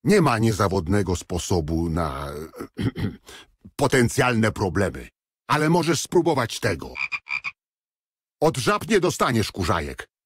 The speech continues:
Ale od tego już tak! Paskudny kaszel. Przydałaby ci się pomoc znachora. Słuchaj więc. Weźmisz czarnokórę. Ktoś chce zaszamać?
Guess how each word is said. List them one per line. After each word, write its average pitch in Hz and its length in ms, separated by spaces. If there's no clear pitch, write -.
Ale 135 320
od 127 220
tego 240 300
już 214 280
tak! - 500
Paskudny 104 600
kaszel. 85 420
Przydałaby 117 560
ci 101 140
się 107 180
pomoc 123 320
znachora. 90 640
Słuchaj - 520
więc. - 540
Weźmisz 127 840
czarnokórę. 127 1120
Ktoś - 340
chce 135 300
zaszamać? 143 720